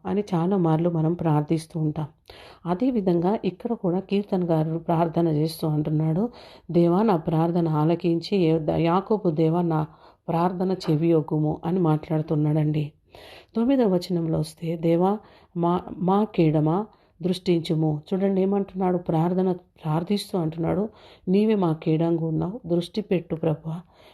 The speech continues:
నీవు అభిషేకించిన వానిని ముఖమును లక్షింపుము." నిజమే, మన ముఖాన్ని దేవుడు లక్షిస్తేనే మనము బ్రతకగలుగుతామండి. దేవుడు ల-,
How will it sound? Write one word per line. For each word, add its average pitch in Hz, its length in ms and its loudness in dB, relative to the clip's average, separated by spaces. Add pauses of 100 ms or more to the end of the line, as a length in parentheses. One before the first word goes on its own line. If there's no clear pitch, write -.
(120)
నీవు 226 340 2
అభిషేకించిన 180 800 -2
వానిని 165 540 0 (340)
ముఖమును 175 520 0 (180)
లక్షింపుము." 160 960 0
నిజమే, 170 540 -2 (140)
మన 160 220 0
ముఖాన్ని 160 480 0
దేవుడు 165 360 -2
లక్షిస్తేనే 165 760 -4 (480)
మనము 165 260 4
బ్రతకగలుగుతామండి. 160 1300 0 (400)
దేవుడు 208 540 6
ల-, 180 80 -6